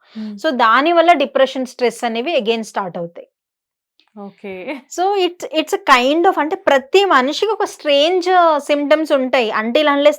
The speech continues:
Speaker 2: థెరపిస్ట్ వాళ్ళని సైంటిఫిక్ గా డయాగ్నోస్ చేసేంత వరకు ఏది చెప్పలేము. ఇది లోన్లీనెస్ ఆ, లేదంటే డిప్రెషన్ ఆ.
Speaker 1: మ్మ్.
Speaker 2: ఈ రోజుల్లో ప్రతి ఒక్కరు చిన్నది కూడా డిప్రెషన్ అని చెప్పుకుంటున్నారు.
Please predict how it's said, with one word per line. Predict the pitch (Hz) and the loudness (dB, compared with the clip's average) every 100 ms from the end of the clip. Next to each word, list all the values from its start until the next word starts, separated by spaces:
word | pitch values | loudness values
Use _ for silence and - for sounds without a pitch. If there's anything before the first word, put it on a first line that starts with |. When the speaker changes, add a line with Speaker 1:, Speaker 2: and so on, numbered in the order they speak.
| - | 0
Speaker 2:
థెరపిస్ట్ | 226 254 254 _ 294 277 - | 2 0 -2 _ -8 -8 -2
వాళ్ళని | 262 240 240 277 403 - | 0 0 -2 -6 -8 -6
సైంటిఫిక్ | 233 233 247 277 262 | -6 -6 -8 -8 -6
గా | |
డయాగ్నోస్ | 247 233 220 233 247 - | -2 -2 -2 -6 -6 -4
చేసేంత | 226 240 226 | -4 -4 -8
వరకు | 214 208 247 403 440 - - 240 | -6 -6 -8 -10 -12 -20 -10 0
ఏది | 254 285 | 0 2
చెప్పలేము. | 277 240 - 247 214 | 0 0 2 0 0
ఇది | 202 | -2
లోన్లీనెస్ | 214 220 226 220 214 208 | -2 0 0 0 -4 -4
ఆ, | 208 | -2
లేదంటే | 208 202 208 202 202 | -2 -4 -6 -6 -4
డిప్రెషన్ | 214 214 208 208 196 | -4 -4 -6 -6 -10
ఆ. | 196 196 - _ _ 220 | -10 -12 -14 _ _ -16
Speaker 1:
మ్మ్. | 214 202 | -6 2
Speaker 2:
ఈ | |
రోజుల్లో | 262 285 294 | 4 4 4
ప్రతి | 277 254 302 | 2 2 0
ఒక్కరు | 294 302 - | 0 -4 -4
చిన్నది | 277 294 302 | -4 0 0
కూడా | 302 320 | 2 2
డిప్రెషన్ | 277 262 254 262 | 2 0 0 -2
అని | 247 | -4
చెప్పుకుంటున్నారు. | 226 - 226 208 202 196 | -4 -4 -12 -10 -10 -10